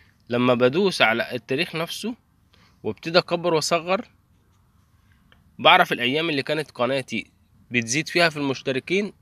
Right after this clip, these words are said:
أو بتقل في الوقت زي كده. طبعًا بيرجع لإيه؟ بيرجع إن أنت نزلت فيديو جت-، جديد، والناس اللي فعلت عندك الجرس بيبتدوا يدخلوا عندك وبيشوفوا الفيديو الجديد.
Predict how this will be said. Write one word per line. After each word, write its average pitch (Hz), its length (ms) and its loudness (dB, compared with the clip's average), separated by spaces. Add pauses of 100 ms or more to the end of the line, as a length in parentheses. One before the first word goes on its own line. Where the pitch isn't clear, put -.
(200)
أو 170 120 4
بتقل 147 460 -6 (220)
في 131 100 -8
الوقت 131 280 -2
زي 110 220 0
كده. 95 260 -6 (680)
طبعًا 165 280 4
بيرجع 147 300 4
لإيه؟ 120 260 2
بيرجع 151 300 2
إن 151 60 4
أنت 165 180 -8
نزلت 143 360 -6
فيديو 151 280 -8
جت-، - 180 -20
جديد، 123 440 -4 (240)
والناس 113 1200 0
اللي 110 120 -2
فعلت 123 340 2
عندك 139 320 2
الجرس 139 500 -2 (680)
بيبتدوا 165 440 0
يدخلوا 165 340 4
عندك 170 600 2 (480)
وبيشوفوا 175 760 0 (220)
الفيديو 135 420 0
الجديد. 107 380 -4